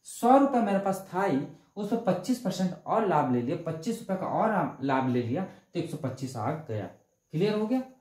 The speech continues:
अब वो दूसरी बार क्या कह रहा है कि वो किस rate पे बेचे कि उसको तीस परसेंट का लाभ हो।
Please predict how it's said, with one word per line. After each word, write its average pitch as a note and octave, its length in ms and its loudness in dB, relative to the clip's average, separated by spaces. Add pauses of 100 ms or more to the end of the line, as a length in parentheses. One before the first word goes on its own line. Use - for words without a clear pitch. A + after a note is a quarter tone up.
(360)
अब C#4+ 160 8
वो D#4 120 8
दूसरी B3+ 300 4
बार B3+ 160 4
क्या G#3 160 0
कह C#3+ 160 -2
रहा C#3+ 120 -2
है G#3 180 -8 (220)
कि C#4 60 2
वो D4 200 6
किस D#4 260 2
rate G#3+ 320 6
पे F#3 80 4
बेचे D#3+ 380 2 (300)
कि C4+ 60 4
उसको C4 220 4
तीस C#4 360 2
परसेंट D3 360 0
का B3+ 80 2
लाभ C3 340 2
हो। - 140 -8